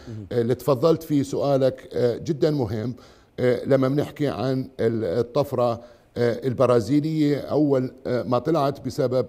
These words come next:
Speaker 2: إن هناك كان ضغوط كثير على هذا الفيروس بسبب الأعداد الهائلة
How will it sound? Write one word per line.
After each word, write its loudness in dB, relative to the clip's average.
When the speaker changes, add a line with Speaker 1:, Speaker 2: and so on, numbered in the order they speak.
Speaker 2:
إن -4
هناك -4
كان 0
ضغوط 0
كثير 2
على 0
هذا -2
الفيروس 0
بسبب -4
الأعداد 0
الهائلة -2